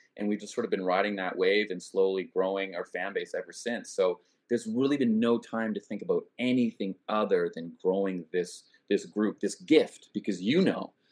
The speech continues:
more than most how rare it is to make music not just a passion, but a career, and a successful one at that. So, man, it's,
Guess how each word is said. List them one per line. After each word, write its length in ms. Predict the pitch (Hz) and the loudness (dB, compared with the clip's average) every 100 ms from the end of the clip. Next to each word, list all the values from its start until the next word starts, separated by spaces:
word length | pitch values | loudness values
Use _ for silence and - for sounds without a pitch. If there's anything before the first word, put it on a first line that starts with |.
| _ | _
more 180 | 104 101 | 4 4
than 140 | 90 92 | 6 2
most 540 | 131 131 98 - - _ _ _ - | 0 0 -4 -8 -20 _ _ _ -12
how 260 | - 117 | 0 2
rare 460 | 98 87 123 151 101 | 4 6 6 6 4
it 80 | 87 | 2
is 300 | 82 82 - | -2 -6 -10
to 140 | - | -10
make 300 | 92 90 - | -6 -6 -6
music 680 | 87 101 120 104 90 - _ _ _ _ _ | -6 0 0 0 -2 -4 _ _ _ _ _
not 240 | 104 110 | -2 -2
just 160 | 117 110 | -2 0
a 60 | 120 | -2
passion, 560 | - 110 110 - 80 - _ | 0 -4 -2 -4 -12 -14 _
but 120 | 101 | 2
a 60 | - | 2
career, 720 | - - 78 92 120 85 78 - | -2 -12 -6 0 2 2 -2 -8
and 160 | 92 | -8
a 60 | 82 | -8
successful 640 | - - - 110 - 82 | -10 -14 0 0 0 -6
one 180 | 82 80 | -6 -6
at 100 | - | 0
that. 340 | 87 87 - | 0 2 -4
So, 320 | - 85 82 - - - - _ _ _ - | -2 2 2 0 -12 -20 -20 _ _ _ -4
man, 300 | 92 90 87 | 0 0 0
it's, 360 | 90 - - | -4 -8 -18